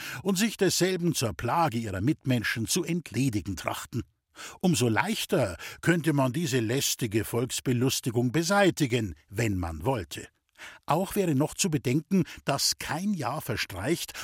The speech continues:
ohne dass dabei Unfälle vorkommen und Menschenleben verloren gehen. Schwerer wäre es wohl,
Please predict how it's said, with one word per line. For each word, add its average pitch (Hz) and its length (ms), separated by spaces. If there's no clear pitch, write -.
ohne 180 260
dass 165 240
dabei 120 340
Unfälle 220 640
vorkommen 107 720
und 120 220
Menschenleben 98 720
verloren 90 460
gehen. 107 260
Schwerer 190 640
wäre 196 240
es 175 300
wohl, 185 260